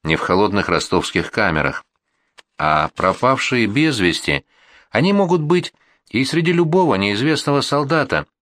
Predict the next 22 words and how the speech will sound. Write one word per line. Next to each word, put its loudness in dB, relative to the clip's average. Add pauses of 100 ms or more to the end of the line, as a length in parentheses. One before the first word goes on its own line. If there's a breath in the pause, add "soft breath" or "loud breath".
(160)
Верьте, 0
что -2
своего. 0 (520 soft breath)
Надейтесь, -2
что -2
где-то 0
здесь. 0 (600)
Отцы -2
ещё 0
держались. -2 (680)
Многие 2
служили 0
сами 0
и 0
знали, 0 (380)
солдата 0
на 2
войну 0
посылают -2
не -2
командиры, 0 (340)
политики. -2